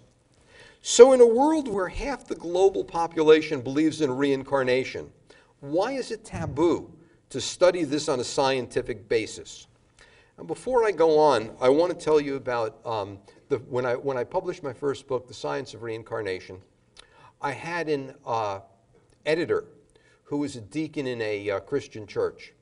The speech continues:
And he was anxious to read the book. And after he read it, he said, "Well, you didn't make your case." He said, "Because I believe in resurrection."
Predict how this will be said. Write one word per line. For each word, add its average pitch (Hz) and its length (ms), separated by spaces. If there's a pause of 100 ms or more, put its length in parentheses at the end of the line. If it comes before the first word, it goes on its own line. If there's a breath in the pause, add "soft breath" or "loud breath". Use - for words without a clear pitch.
(540 soft breath)
And 143 380
he 139 300
was 147 260 (180)
anxious 190 440
to 131 100
read 120 220
the 110 40
book. 101 380 (100)
And 143 160 (100)
after 208 340
he 185 160
read 170 260
it, 139 100
he 143 140
said, 143 320 (340)
"Well, 160 240
you 143 120
didn't 127 200
make 117 220
your 107 60
case." 160 480 (260 soft breath)
He - 140
said, 151 180
"Because 139 240
I 185 160
believe 165 320
in 147 80
resurrection." 139 720